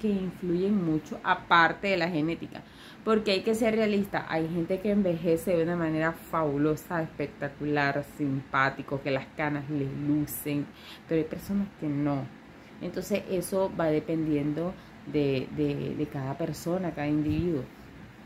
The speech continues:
A mí me sorprende cómo a esta altura de la vida, con tanto material que hay en, en cada dispositivo electrónico, en los celulares que todo el mundo tiene, que tiene acceso a informaciones,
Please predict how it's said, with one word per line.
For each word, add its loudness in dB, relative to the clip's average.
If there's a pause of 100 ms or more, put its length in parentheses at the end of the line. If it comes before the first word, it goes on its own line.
(500)
A -2
mí 2
me 2
sorprende 0 (340)
cómo 2
a 2
esta -6
altura -2
de 0
la 0
vida, 0
con 0 (100)
tanto 0 (320)
material 2
que -2
hay 2
en, -2
en 0
cada 2
dispositivo 0
electrónico, 0
en 0
los -2
celulares -2
que -4
todo -2
el 0
mundo 2 (100)
tiene, 2
que -4
tiene 2
acceso -4
a 0
informaciones, -4